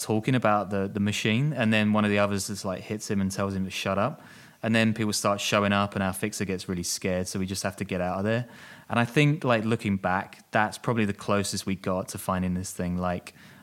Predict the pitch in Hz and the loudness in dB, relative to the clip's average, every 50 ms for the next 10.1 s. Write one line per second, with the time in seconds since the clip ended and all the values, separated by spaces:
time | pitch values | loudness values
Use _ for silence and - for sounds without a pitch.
0 | - - 113 120 127 120 123 127 107 101 98 92 - - 98 - - 98 - - | -2 2 4 4 4 4 2 0 0 0 -2 -4 -6 -6 -8 -8 -8 -10 -8 -6
1 | 92 87 85 87 85 87 90 87 - 92 90 90 87 87 87 90 85 - - - | -4 -4 -4 -2 -2 -2 -4 -4 -4 -4 -4 -4 -4 -4 -4 -6 -6 -8 -6 -4
2 | 95 85 85 85 85 85 85 - - _ _ - - - - - - - - _ | -4 -2 -2 -2 -2 -2 -4 -4 -8 _ _ -20 -20 -20 -20 -20 -20 -20 -20 _
3 | _ - 127 117 113 113 113 117 123 - - - _ _ _ - 131 131 127 - | _ 0 2 4 4 4 4 2 -2 -6 -12 -20 _ _ _ 0 2 2 0 -2
4 | - - - - 135 - 151 165 170 - - 139 120 - - - _ - 117 101 | -8 -10 -8 -6 0 2 2 4 4 2 0 0 -2 -4 -10 -16 _ -4 -4 -4
5 | 110 - - - 104 95 95 95 - - _ - - - - - - _ _ _ | -4 -4 -6 -6 -4 -4 -4 -4 -8 -14 _ -16 -16 -16 -16 -18 -20 _ _ _
6 | _ _ - 123 117 135 123 156 156 156 143 - 120 107 104 104 98 92 87 90 | _ _ -2 0 0 2 4 4 4 4 4 2 4 4 4 4 4 4 2 2
7 | 92 - - 101 92 - - 101 95 98 101 - 104 98 95 92 98 98 - 101 | 0 0 -2 -2 -2 0 -2 -2 0 0 0 2 2 2 2 0 0 -2 -2 -2
8 | 95 95 - 107 104 101 - 113 110 104 - 117 107 104 120 123 127 120 104 101 | -2 -2 0 -2 -2 0 0 0 -2 0 0 0 0 0 0 2 2 2 2 2
9 | 95 - - 113 101 98 101 101 107 101 101 101 95 95 95 - 107 104 104 110 | 0 0 0 0 0 0 0 0 0 0 0 0 0 -2 -2 -4 -4 -2 -2 -2
10 | 120 120 | -2 -4